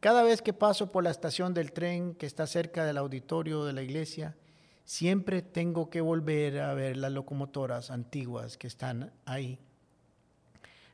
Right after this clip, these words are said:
Las veo en tan mal estado y abandonadas que siempre pienso que algún día me gustaría ayudar a restaurarlas.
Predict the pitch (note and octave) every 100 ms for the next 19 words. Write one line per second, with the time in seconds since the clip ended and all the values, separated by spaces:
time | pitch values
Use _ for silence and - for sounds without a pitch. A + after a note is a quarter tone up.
0 | - C3+ A#2+ D3+ D3+ C#3 D3 C3+ D3 C#3+
1 | C3 - D#3 D3+ D3 C#3 C3+ C3+ C#3 D3
2 | D3+ D3 - C3+ - D#3+ D#3+ D3 D#3+ E3
3 | D#3 C#3+ D3 C#3 D#3+ F3 F3 E3+ D#3 D#3
4 | C#3+ - C#3+ D#3 D3+ D3+ C#3+ C3+ C3 C#3
5 | - C3 C3 C3 C3 - - -